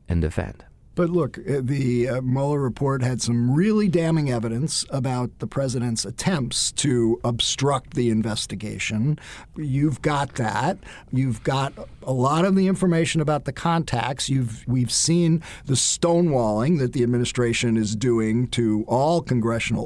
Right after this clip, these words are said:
Speaker 2: oversight. I'm just sort of, I just wanna, like, what, what more <laughs> are you looking for to make up your mind as to whether the president should be impeached or not?
Speaker 1: This is just the right thing to do. There's a, we don't know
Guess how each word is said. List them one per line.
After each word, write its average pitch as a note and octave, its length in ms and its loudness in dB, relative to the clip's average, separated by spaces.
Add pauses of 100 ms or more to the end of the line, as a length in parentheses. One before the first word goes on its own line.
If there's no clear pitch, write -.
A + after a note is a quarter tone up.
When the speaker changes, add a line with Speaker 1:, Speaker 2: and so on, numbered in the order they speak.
Speaker 2:
oversight. A2+ 640 -4 (540)
I'm F#3 180 2
just - 340 0
sort A3 220 2
of, F#3+ 200 2
I E3+ 160 0
just A3+ 200 -2
wanna, A3+ 360 2 (360)
like, G#3+ 320 0
what, F3+ 380 2 (360)
what G3+ 360 2
more G3+ 840 4 (180)
<laughs> - 200 -4
are F#3 100 2
you F3 220 4
looking E3 480 2
for A2 560 2 (480)
to - 120 2
make E3 360 2
up F3+ 180 0
your E3 160 4
mind D3+ 460 2
as C3+ 240 0
to D3 200 0
whether C3+ 380 0
the C#3 100 0
president B2 520 0
should B2 180 -2
be C3 140 0
impeached C3 440 -4
or - 80 -6
not? - 220 -8 (520)
Speaker 1:
This D3 180 -2
is F3 80 -2
just F3 160 -2
the C3 80 2
right G#2+ 180 0
thing G2 220 -2
to E2 40 -4
do. F#2+ 220 -2
There's E2+ 160 -2
a, F2+ 60 0
we G#2+ 560 -2
don't F#3 180 0
know F#2 720 2